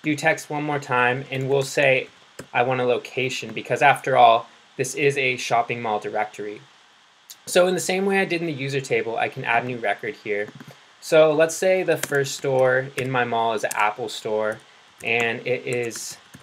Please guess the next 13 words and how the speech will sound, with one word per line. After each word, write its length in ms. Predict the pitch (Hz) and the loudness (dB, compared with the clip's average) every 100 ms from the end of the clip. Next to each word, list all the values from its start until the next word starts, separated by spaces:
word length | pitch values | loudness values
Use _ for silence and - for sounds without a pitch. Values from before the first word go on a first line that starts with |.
| - | -8
an 100 | 123 | -4
electronics 720 | 117 113 - 127 123 135 - | -2 -4 -4 -2 0 -2 -6
store, 500 | - 135 135 135 135 | -2 2 2 2 0
and 100 | 139 | -6
the 80 | 127 | -2
location 640 | 127 117 - 147 147 156 | 0 -2 0 0 -2 -4
will 160 | 143 131 | -2 -2
be, 400 | 131 123 123 123 - - - - | -2 -4 -6 -8 -14 -20 -12 2
uh, 180 | 123 | 2
floor 360 | 123 - 175 175 | 2 -2 2 2
one, 480 | 147 147 147 147 147 | 2 0 0 0 0
maybe 240 | 135 127 | -2 -4
unit 340 | 117 131 127 | -6 -4 -4